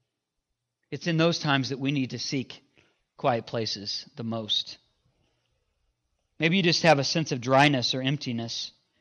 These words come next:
and you feel like you have nothing left to give. And if that's you, I would say that's easy to get back, and all you have to do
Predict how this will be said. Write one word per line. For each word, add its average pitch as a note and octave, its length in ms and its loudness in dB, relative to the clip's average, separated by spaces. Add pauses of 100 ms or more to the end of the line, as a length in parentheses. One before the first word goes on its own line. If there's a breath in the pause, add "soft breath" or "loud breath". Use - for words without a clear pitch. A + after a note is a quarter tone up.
and C3+ 100 -6
you C#3 80 -2
feel D3+ 180 2
like C3 160 2
you C#3+ 60 -2
have A#2+ 140 -4
nothing D3+ 640 -2
left C3+ 300 0
to B2+ 100 -10
give. G2 360 -10 (3250)
And C3 120 -6
if B2+ 100 -6
that's F3 240 -2
you, G#3+ 260 -6 (1200)
I - 80 -4
would D3+ 120 -6
say E3 440 0 (640)
that's D3+ 240 -4
easy F3 280 -2
to D3 140 -8
get C3+ 200 -4
back, B2 400 2
and - 120 -8
all C#3 200 -4
you F3 100 -6
have D#3+ 200 -2
to - 80 -12
do G#2 240 -10